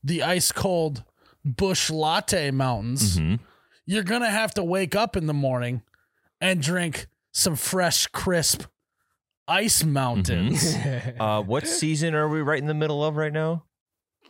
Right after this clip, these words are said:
Speaker 2: Uh, whiskey season.
Speaker 1: Whiskey season.
Speaker 2: You know what a good little mix is? A whiskey water,
Speaker 1: Whiskey
Speaker 2: a whiskey
Speaker 1: water.
Speaker 2: ice mountain.
Speaker 1: And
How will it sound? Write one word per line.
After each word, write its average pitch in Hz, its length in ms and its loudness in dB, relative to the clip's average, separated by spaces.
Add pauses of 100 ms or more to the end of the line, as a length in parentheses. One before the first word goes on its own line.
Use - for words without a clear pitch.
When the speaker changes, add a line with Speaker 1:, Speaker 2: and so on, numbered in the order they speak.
(120)
Speaker 2:
Uh, 85 220 0
whiskey 87 520 0
season. 123 200 0 (240)
Speaker 1:
Whiskey 185 140 2
season. 143 600 0
Speaker 2:
You 110 100 0
know 120 140 0
what 120 160 0
a 110 60 -2
good 110 240 -2
little 110 200 0
mix 101 360 0
is? 160 260 0
A 107 100 2
whiskey 92 440 0
water, 76 520 0
Speaker 1:
Whiskey 104 300 0
Speaker 2:
a - 20 2
whiskey 101 200 0
Speaker 1:
water. 131 280 0
Speaker 2:
ice 95 300 0
mountain. 92 520 0 (280)
Speaker 1:
And 170 440 0